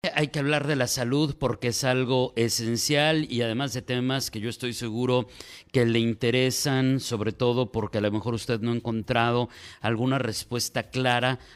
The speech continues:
para un problema, por ejemplo, de dolor, eh, crónico. Me da mucho gusto saludar a través de la vía telefónica a la doctora Melissa Camarillo, médico especialista en sistemas rusos de diagnóstico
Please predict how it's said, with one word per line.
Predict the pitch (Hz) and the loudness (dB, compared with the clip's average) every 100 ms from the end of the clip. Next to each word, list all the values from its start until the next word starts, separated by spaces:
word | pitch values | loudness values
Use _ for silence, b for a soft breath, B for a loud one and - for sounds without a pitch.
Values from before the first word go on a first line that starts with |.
| b | b
para | 107 | -2
un | 110 | -2
problema, | 117 107 117 113 | -2 -2 0 -2
por | 104 | -4
ejemplo, | 98 110 101 110 | -4 -2 0 0
de | 98 92 | 0 -2
dolor, | 98 101 110 113 117 | -2 2 2 0 -2
eh, | 107 | -8
crónico. | - 127 135 139 135 143 | 0 2 4 4 2 0
Me | 123 | 2
da | 113 | 2
mucho | 120 117 | 0 -2
gusto | 113 113 117 | -6 -6 -6
saludar | 117 101 110 127 135 B B B B | -6 -2 2 2 2 B B B B
a | - 113 | -4 -2
través | 101 104 120 117 120 | 0 0 2 0 -2
de | 101 | -4
la | 90 92 | -4 -4
vía | 117 113 | -6 -8
telefónica | 107 113 - 151 151 143 151 | -6 -4 0 2 2 2 0
a | 151 113 | 2 2
la | 104 | 2
doctora | 104 - 120 117 120 - | 0 0 0 2 0 -2
Melissa | 107 107 113 110 120 | 0 2 0 0 -4
Camarillo, | 117 110 131 156 143 143 | -2 0 0 0 0 2
médico | 117 113 | 0 -2
especialista | 117 - 110 113 120 151 - 160 175 B B B | -6 -6 -4 0 0 -2 0 0 0 B B B
en | 147 175 | 2 2
sistemas | 151 143 131 120 | 0 0 0 0
rusos | 123 123 117 | -2 -2 0
de | |
diagnóstico | 107 107 117 160 - - 147 151 170 | 2 2 2 2 2 -2 -2 2 2